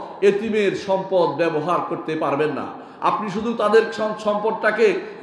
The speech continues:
খরচ করতে, ব্য-, মানে খরচ, এটাকে ব্য-, ব্যবসায় খাটিয়ে বড় করতে পারবেন, কিন্তু খরচ করে, খরচ করে শেষ করে ফেলবেন, এটা করা যাবে না।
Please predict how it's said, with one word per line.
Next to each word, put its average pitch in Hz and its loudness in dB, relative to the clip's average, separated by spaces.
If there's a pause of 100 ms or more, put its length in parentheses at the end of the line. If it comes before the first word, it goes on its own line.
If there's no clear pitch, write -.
(120)
খরচ 214 2
করতে, 220 4
ব্য-, 175 2
মানে 202 0
খরচ, 208 0 (220)
এটাকে 214 -4
ব্য-, 196 4
ব্যবসায় 208 2
খাটিয়ে 208 0
বড় 202 6
করতে 190 -2
পারবেন, 185 2 (360)
কিন্তু 190 -2 (120)
খরচ 196 0
করে, 202 2 (440)
খরচ 233 4
করে 226 6
শেষ 240 0
করে 247 4
ফেলবেন, 208 4
এটা 202 -4
করা 180 2
যাবে 170 2
না। 131 0